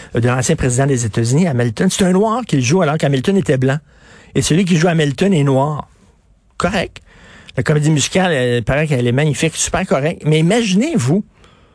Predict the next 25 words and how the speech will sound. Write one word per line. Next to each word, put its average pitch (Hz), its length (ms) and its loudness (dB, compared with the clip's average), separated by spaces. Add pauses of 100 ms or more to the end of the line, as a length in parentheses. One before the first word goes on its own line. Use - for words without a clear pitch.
(460)
on - 100 0
fait - 260 0
la 147 180 2
vie 185 520 0
de 127 100 0
Martin 135 300 0
Luther - 300 -2
King. 156 360 0 (1000)
Puis 143 120 0
c'est - 140 -2
un 156 140 2
blanc 175 380 0 (140)
qui 123 100 -4
joue 113 120 0
Martin 117 260 -2
Luther 113 260 -4
King. 139 320 -2 (1120)
Imaginez 143 380 2
le 196 60 0
capotage 143 720 -2
qu'il 117 100 -2
y 104 40 -2
aurait 127 120 2
partout, - 480 -2
là. 104 220 -2